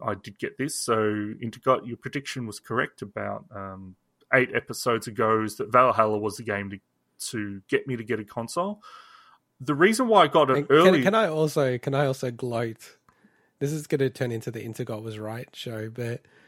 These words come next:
Speaker 2: I also said, 'cause you were like, you were kinda intimating that, yeah, it'll be well into the future that you're gonna get a
Speaker 1: No,
Speaker 2: Series
Speaker 1: Mar-,
Speaker 2: X.
Speaker 1: March was the time, so
Speaker 2: Yeah, and I said, "Nah, nah, no way." I said, "As soon as you see it available,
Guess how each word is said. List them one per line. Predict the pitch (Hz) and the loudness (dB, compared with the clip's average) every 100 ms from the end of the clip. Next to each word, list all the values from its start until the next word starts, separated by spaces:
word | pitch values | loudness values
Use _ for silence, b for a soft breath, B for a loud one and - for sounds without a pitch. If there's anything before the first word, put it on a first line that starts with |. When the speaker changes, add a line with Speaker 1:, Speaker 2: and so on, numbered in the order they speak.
| b b | b b
Speaker 2:
I | 147 | 4
also | 185 208 | 6 4
said, | 160 147 131 | 4 2 0
'cause | 117 143 | 0 2
you | 175 | 6
were | 170 | 6
like, | 139 127 - | 6 2 -4
you | - 151 151 | -18 -10 2
were | 196 | 2
kinda | - 180 | 4 0
intimating | 156 139 139 127 123 | 0 -2 -2 0 -2
that, | 117 110 127 | -2 -4 -4
yeah, | 127 | -4
it'll | 123 | -4
be | 123 127 | -4 -6
well | 120 127 131 127 | -4 -2 0 0
into | 120 | -4
the | 120 - | -10 -10
future | 127 117 120 | -12 -8 -6
that | 113 | -6
you're | 113 | -6
gonna | 120 120 | -8 -6
get | 117 | -6
a | 110 160 | -6 4
Speaker 1:
No, | 190 | 6
Speaker 2:
Series | 139 | 8
Speaker 1:
Mar-, | 147 135 | 8 8
Speaker 2:
X. | - | 6
Speaker 1:
March | 156 180 180 - 156 | 4 6 6 4 -2
was | 135 - | -2 -2
the | - | -8
time, | - 107 95 92 | -2 0 0 -4
so | - 120 110 | -4 2 4
Speaker 2:
Yeah, | 107 151 | 6 6
and | 160 | 4
I | |
said, | 185 175 139 | 4 4 2
"Nah, | 147 127 | 2 2
nah, | 120 | 0
no | 123 135 | 0 0
way." | 127 113 107 | 0 -2 -4
I | |
said, | 120 143 | -2 0
"As | 131 | 0
soon | - 180 202 | 2 2 4
as | 196 | 2
you | 180 | 0
see | - 156 147 | -2 2 2
it | 131 | 2
available, | 113 120 123 117 110 131 196 | 0 -2 -2 -6 -8 -8 -8